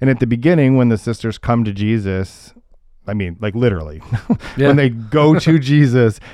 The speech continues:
Speaker 1: and he says, "This sickness will not end in death." And then he goes on and he says, "Yet it is for God's glory," right, "that God will be glorified through it." And they, uh,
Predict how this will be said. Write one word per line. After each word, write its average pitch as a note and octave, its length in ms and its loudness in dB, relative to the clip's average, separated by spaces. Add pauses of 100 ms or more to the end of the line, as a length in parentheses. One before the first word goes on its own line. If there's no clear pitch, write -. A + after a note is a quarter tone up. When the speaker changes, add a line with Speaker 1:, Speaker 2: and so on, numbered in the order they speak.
(120)
Speaker 1:
and C#3 220 4
he B2+ 220 0
says, D#3+ 380 0
"This A#2+ 200 0
sickness - 460 -4
will C3 120 0
not A#2+ 200 0
end A2+ 240 -2
in G#2 160 -4
death." C#3 300 0
And A#2 100 0
then A2 100 0
he A2+ 60 0
goes A#2 160 -2
on A2+ 120 0
and A2 120 0
he G#2+ 60 -2
says, G#2+ 300 -2 (420)
"Yet B2+ 320 0
it B2+ 80 2
is A#2+ 140 -2
for A#2 440 2 (240)
God's B2+ 360 -2
glory," A2+ 880 0
right, A#2+ 360 -4
"that B2 180 -2
God B2 220 0
will B2 100 0
be A2+ 100 -6
glorified G#2+ 480 -2
through E3 260 2
it." A2+ 180 2 (240)
And C3 120 0
they, F3+ 100 4
uh, C3 160 2